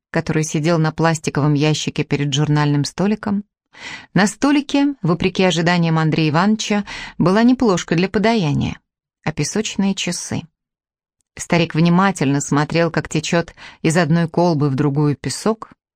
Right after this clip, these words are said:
Мимо проходили люди, которые останавливались, с интересом смотрели на него, другие что-то спрашивали, и старик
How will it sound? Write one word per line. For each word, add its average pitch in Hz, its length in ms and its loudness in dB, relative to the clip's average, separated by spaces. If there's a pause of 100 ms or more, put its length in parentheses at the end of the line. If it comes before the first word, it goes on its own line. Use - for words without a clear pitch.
(300)
Мимо 233 320 6
проходили 151 560 0
люди, 214 320 2
которые 185 360 -2
останавливались, 165 840 0 (300)
с - 100 -6
интересом 262 480 2
смотрели 208 560 0
на 214 80 2
него, 196 400 0 (340)
другие 185 380 2
что-то - 280 -4
спрашивали, 208 720 -2 (360)
и 160 40 0
старик 156 600 -4